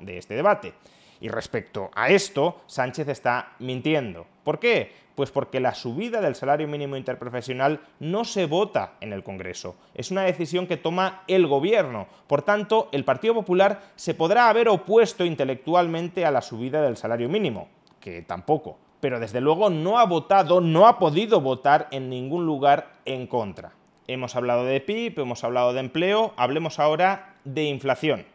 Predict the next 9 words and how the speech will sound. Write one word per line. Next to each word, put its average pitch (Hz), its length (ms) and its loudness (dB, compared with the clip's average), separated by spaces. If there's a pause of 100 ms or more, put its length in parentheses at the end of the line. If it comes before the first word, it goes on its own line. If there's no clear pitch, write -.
Fijémonos 190 720 -2
en 151 160 -2
la 123 340 2
trola 196 460 6
gigantesca 175 960 -2
que 131 140 -8
suelta 147 480 -4
Sánchez 117 400 -10
aquí. 107 260 -14